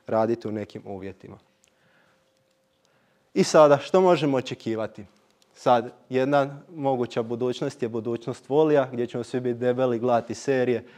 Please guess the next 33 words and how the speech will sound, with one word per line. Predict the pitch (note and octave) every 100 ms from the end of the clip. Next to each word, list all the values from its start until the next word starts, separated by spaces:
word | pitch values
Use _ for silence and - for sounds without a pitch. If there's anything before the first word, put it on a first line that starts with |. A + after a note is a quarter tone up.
| _ -
i | B2
ići | B2 A#2
u |
našim | A2+ A#2+ - A#2
lebdećim, | A2+ A#2+ A#2 G#2+ G2+ _ _ _ _ _ _
ovaj, | A2+ G#2+ G#2+
foteljama. | - - C3+ D3 D#3+ D3+ C#3+ - _ _ _ _ _ _ _ _ _
Druga | E3+ G3 F3+
mogućnost | E3+ D#3 D#3+ D#3 E3 D#3
je |
da | D3
nastane | D3 C#3+ D3 D#3 D3
novi | D#3+ D3 A2+
pokret | C3 B2 A2+ -
ludizma | G#2+ A2+ B2 B2+ C#3
i | A#2+
pokušamo | - B2+ B2+ - A#2 A2+
ubiti | A#2+ B2+ B2+ G#2
svaku | - C3 -
umjetnu | A2 A2+ A2+ G2+
inteligenciju. | F#2 G#2 G#2+ B2+ D3 D3 F#3 D3+ - _ - - - _ _ _ - - _ _ _ _ _ _ _ _ _
Ali | F#3+ G3 G3 F3 -
vjerojatno | F3+ F3 F#3 F#3 D#3
će | D3
se | D#3
dogoditi | C#3+ D3 D#3 D3+
kao | C3+ D3 C3
i | B2+
što | B2 - C3
se | -
u | B2+
povijesti | C3 A#2+ G#2+ - A2
događalo. | G#2+ G2+ G2 F#2+ G2+